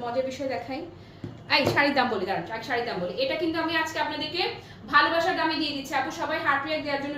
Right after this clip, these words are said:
রেডি হন। এই যে শাড়ি আপনি একশো পার্সেন্ট, আপনি পা-, হাজার পার্সেন্ট কনফার্ম থাকেন, এই শাড়ি পুরো বাংলাদেশে এই কোয়ালিটিটা আপনার দুইয়ের নিচে অসম্ভব, just অসম্ভব।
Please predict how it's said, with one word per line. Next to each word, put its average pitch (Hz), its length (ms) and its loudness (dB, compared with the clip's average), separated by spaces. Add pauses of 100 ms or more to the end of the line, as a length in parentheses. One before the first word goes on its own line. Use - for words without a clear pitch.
রেডি 269 220 2
হন। 330 180 -2 (480)
এই 339 160 2
যে 381 160 2
শাড়ি 320 180 4 (100)
আপনি 330 120 -4 (180)
একশো 359 260 -4
পার্সেন্ট, 330 320 2 (100)
আপনি 294 120 -2 (100)
পা-, 294 280 4
হাজার 330 300 2
পার্সেন্ট 349 320 -2
কনফার্ম 302 380 0
থাকেন, 294 260 -2 (520)
এই 349 100 6 (120)
শাড়ি 330 260 4 (320)
পুরো 349 180 0 (140)
বাংলাদেশে 294 480 0 (280)
এই 359 100 2 (100)
কোয়ালিটিটা 285 520 2 (120)
আপনার 302 320 2 (540)
দুইয়ের 339 420 4 (100)
নিচে 320 240 -2 (320)
অসম্ভব, 285 680 0 (140)
just - 200 -2 (120)
অসম্ভব। 254 460 -4